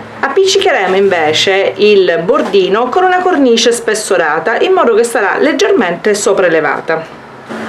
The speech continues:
Attaccherò lo scotch fino a qui, fino a dove il cuore compie il giro, quindi appiccicherò ben bene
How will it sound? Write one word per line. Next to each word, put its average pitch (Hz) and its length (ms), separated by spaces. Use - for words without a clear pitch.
Attaccherò 277 560
lo 302 120
scotch 269 500
fino 302 280
a 285 140
qui, 214 260
fino 254 240
a 302 60
dove 220 420
il - 300
cuore 226 560
compie 285 400
il 226 180
giro, 180 540
quindi 196 600
appiccicherò 254 880
ben 160 300
bene 139 480